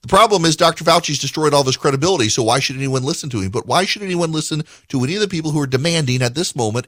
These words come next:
everybody go mask up and put their kids in masks and shut down schools? If you don't want to send your kid to school because there are people there not wearing a mask, that's your choice. But at this point,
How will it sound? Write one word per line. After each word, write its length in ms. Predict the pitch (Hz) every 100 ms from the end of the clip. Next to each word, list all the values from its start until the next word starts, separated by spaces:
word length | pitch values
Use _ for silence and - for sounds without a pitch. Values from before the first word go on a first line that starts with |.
| -
everybody 400 | 123 143 156 147
go 140 | 135
mask 360 | 123 120 123 110
up 160 | 92 _ _
and 140 | 135 175
put 120 | 156
their 100 | 143
kids 280 | - 190 147
in 120 | 120
masks 260 | 95 110
and 100 | 117
shut 200 | 110 139
down 180 | - 143
schools? 320 | - 180 135 - - _
If 180 | 143 131
you 100 | 190
don't 160 | 240 220
want 120 | 208
to 60 | 190
send 200 | 190 165
your 80 |
kid 220 | 165 160 156
to 80 |
school 360 | - 113 101 120 _ _ _ _ _ _ _ _ _ 98
because 320 | 113 135 113
there 140 | 135
are 80 | 135
people 240 | 156 156
there 140 | 147 143
not 180 | 131 127
wearing 160 | 120
a 40 | 104
mask, 440 | 85 85 - - _ _ _ _ _ -
that's 220 | 135 -
your 80 | 117
choice. 440 | 87 - - - _ _ _ _ _ _ _ _ _ _ _ _ _ _ _ _ -
But 300 | 98 127 135
at 100 | 135
this 160 | 196
point, 360 | - 156 127